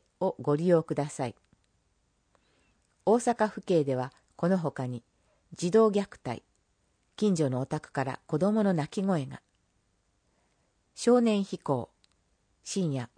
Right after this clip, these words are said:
公園やコンビニ周辺で少年がタバコを吸っている。ストーカー、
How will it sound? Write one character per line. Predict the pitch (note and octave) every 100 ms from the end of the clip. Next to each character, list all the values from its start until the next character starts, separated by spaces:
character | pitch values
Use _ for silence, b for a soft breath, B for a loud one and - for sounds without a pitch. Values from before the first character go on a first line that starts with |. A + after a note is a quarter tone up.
| -
公 | F#3+ G#3+
園 | G3+ F3+
や | E3+ E3
コ | - G#3+
ン |
ビ | G#3+ G3
ニ | F#3
周 | - F3+
辺 | F3 D#3+
で | D3+ D3+ b b
少 | - - G3
年 | F3+ E3
が | D#3+
タ | C#3
バ | D3+
コ | - D#3+
を |
吸 | D#3 -
っ |
て | - -
い | A#2
る。 | A2+ - _ _ _ _ _ _ _ _ _ _ _ _ _ _ _ _
ス | - E3+
ト | - F#3+
ー | F3+
カ | E3
ー、 | D3